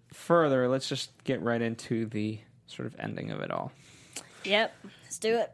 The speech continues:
Speaker 1: The twist, the turkey baster,
Speaker 2: Oh,
Speaker 1: full of
Speaker 2: so messed up. I, okay. <laughs>
Speaker 1: Okay, but let me ask you this.
Speaker 2: All right.
Speaker 1: As seriously and you know, for, and it's,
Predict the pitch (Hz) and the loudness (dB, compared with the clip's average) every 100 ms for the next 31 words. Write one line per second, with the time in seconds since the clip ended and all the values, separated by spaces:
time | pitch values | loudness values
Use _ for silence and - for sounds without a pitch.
0 | - - 113 104 - 151 151 - - - | -12 -8 -6 -4 0 2 2 0 -6 -12
1 | - - - - - 180 185 165 143 131 | -20 -14 -10 -10 0 2 2 0 2 2
2 | 120 - 131 120 135 254 240 226 220 214 | 2 -4 -6 -4 4 6 8 8 6 8
3 | 208 208 202 196 190 185 185 185 - - | 8 6 4 4 2 2 0 -4 -2 4
4 | 226 220 208 185 180 - - - - - | 4 4 2 -2 -2 -8 -12 -16 -14 -6
5 | 180 185 185 - _ - - - - - | -2 0 -2 -6 _ -20 -20 -20 -20 -20
6 | - _ - 214 196 196 196 - 185 262 | -20 _ 2 4 4 0 -2 -2 4 4
7 | - 247 180 185 151 170 220 226 202 - | 4 2 4 6 6 6 4 4 2 4
8 | 165 123 - - 190 175 - - - - | 2 2 -2 -6 -4 -6 -12 -20 -20 -20
9 | - - 143 147 127 - - _ _ _ | -4 2 2 2 2 -2 -4 _ _ _
10 | _ _ - - - 160 165 160 156 - | _ _ -4 0 2 4 4 4 2 2
11 | 156 160 151 131 113 - - _ - - | 2 2 2 2 -2 -6 -14 _ -8 -8
12 | - - - - 127 117 117 - - 120 | -8 -10 -10 -2 0 0 -4 -8 -4 -2
13 | - - 131 123 113 - - _ _ _ | -4 -2 0 0 -4 -10 -20 _ _ _
14 | - - 139 - | -20 -14 -10 -10